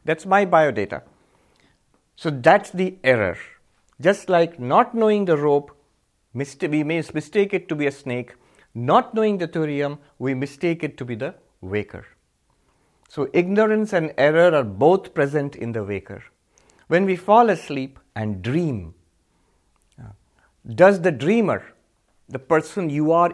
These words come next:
in the dream, the person you are in the dream, um, in your dream, each dream, you, you are a person in there in your dream, usu-, usually you're there.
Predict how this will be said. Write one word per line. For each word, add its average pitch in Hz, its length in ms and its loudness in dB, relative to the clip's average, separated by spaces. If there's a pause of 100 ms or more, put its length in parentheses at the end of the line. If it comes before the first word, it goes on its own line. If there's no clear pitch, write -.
in 185 160 0
the 160 80 0
dream, 101 360 -6 (480)
the - 80 -20
person 151 280 -2
you 151 120 0
are 147 100 2
in 143 100 -6
the 135 80 -2
dream, 117 300 -6 (800)
um, 110 340 -4
in 143 120 -4
your 139 200 2
dream, 117 480 -6
each 175 300 -8
dream, 113 440 -10
you, 147 120 -6
you 147 160 0
are 156 80 2
a 147 40 -4
person 151 300 -4
in 147 140 -4
there 139 160 0
in 143 120 -8
your 135 120 -6
dream, 131 220 -6
usu-, 123 300 -8
usually 160 380 -2
you're 135 140 -4
there. 127 260 -6